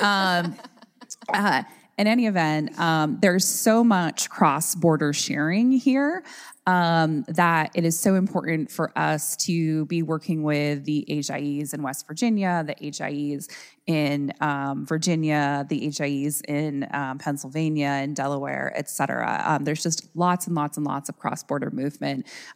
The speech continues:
um, that is important that we stay at the local level,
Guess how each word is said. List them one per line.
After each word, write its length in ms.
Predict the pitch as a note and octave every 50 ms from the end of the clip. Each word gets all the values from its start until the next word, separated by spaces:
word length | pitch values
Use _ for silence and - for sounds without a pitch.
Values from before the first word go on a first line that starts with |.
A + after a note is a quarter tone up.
| _ -
um, 380 | D#3+ D3+ C#3 C#3+ C#3+ C#3+ - -
that 220 | D3+ D3+ - - -
is 260 | D#3+ D3+ D3+ D3 - - -
important 420 | E3 E3 D#3+ - B3 B3+ A3 F#3+
that 140 | E3+ D#3+ -
we 80 | D3+
stay 180 | D3 - - D3
at 80 | D3 C#3+
the 80 | C#3+
local 320 | C3+ D3 C#3 D3 - - C#3+
level, 500 | C#3 C#3+ C#3+ C#3+ D#3+ D#3+ C#3 C#3 D3+